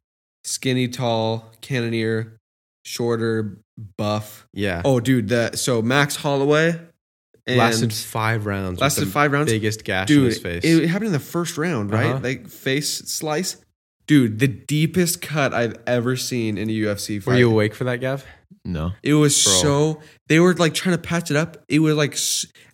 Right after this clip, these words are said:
Speaker 1: as they were, the, the, the doctor was, like, covering it, 'cause every round he'd go back to his corner,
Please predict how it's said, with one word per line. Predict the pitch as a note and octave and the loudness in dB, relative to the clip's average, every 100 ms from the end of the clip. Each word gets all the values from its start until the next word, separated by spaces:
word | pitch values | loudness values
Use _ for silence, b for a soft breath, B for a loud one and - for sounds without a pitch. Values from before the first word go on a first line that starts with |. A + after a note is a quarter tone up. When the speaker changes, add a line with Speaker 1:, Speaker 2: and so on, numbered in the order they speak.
| - | 2
Speaker 1:
as | D3 F3+ F3 D#3+ | 6 6 2 0
they | D#3 | 0
were, | D#3+ F#2+ | 2 0
the, | A2+ C#3+ | 0 -2
the, | C3+ B2+ C3+ C3+ B2+ A#2+ B2 B _ _ _ - | -2 -6 -2 2 2 0 -4 B _ _ _ -8
the | B2+ | -4
doctor | B2 C#3 C#3+ D3+ | 2 2 2 0
was, | B2+ | -2
like, | A2+ - | -4 -4
covering | C#3+ C3 D3+ | -4 -2 -2
it, | C#3+ | -2
'cause | B2 | -2
every | D#3+ D3+ | 0 2
round | C3+ B2+ | 2 0
he'd | B2 | 0
go | A#2+ | 0
back | B2 | 0
to | C#3 | -2
his | A#2 | -6
corner, | B2 B2 C#3 | -4 -4 -4